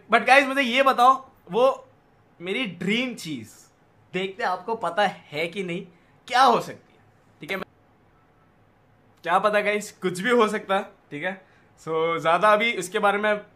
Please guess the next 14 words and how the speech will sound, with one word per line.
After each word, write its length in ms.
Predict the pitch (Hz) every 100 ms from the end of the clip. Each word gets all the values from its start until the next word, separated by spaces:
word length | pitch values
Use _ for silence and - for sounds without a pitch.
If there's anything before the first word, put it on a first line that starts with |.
| _ 147
बोलूँगा 360 | 165 214 240
नहीं, 180 | 226 254
वरना 280 | 202 190 214
भाई, 260 | 214 247 220 - 160 _
मैं, 220 | 180 240 240
आपको 280 | 185 - 247
पता 180 | 208 196
है, 60 |
मैं 80 | 190
हक 140 | 196 208
देता 320 | 185 147 123
हूँ 140 | 113
बोलते 260 | 156 156 160
बोलते। 280 | 135 -